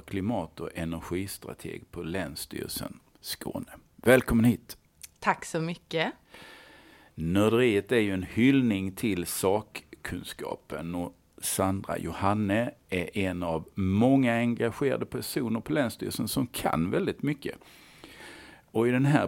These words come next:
Speaker 1: podden får Sandra Johanne och andra utrymme att dela med sig av sina kunskaper. Idag ska vi tala om elförsörjning.
Speaker 2: Ja, detta spännande ämne.
Speaker 1: Precis.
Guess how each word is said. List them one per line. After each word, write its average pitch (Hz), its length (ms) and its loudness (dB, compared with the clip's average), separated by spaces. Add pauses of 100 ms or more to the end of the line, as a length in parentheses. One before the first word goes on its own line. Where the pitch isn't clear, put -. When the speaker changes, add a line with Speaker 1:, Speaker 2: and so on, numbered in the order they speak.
(120)
Speaker 1:
podden 87 480 0
får 104 300 -2 (640)
Sandra 120 480 4
Johanne 92 640 -2
och - 280 0
andra 156 520 4
utrymme 104 500 2
att 82 60 -2
dela 87 200 2
med 95 220 0
sig - 260 -6
av 85 120 -4
sina - 380 -10
kunskaper. - 920 -6
Idag 92 440 -4
ska - 220 -12
vi 71 80 -10
tala - 380 -2
om 80 320 -2 (140)
elförsörjning. 143 1080 8 (240)
Speaker 2:
Ja, 254 640 4
detta 175 220 -6
spännande 180 560 -2
ämne. 156 500 -2 (180)
Speaker 1:
Precis. - 1040 6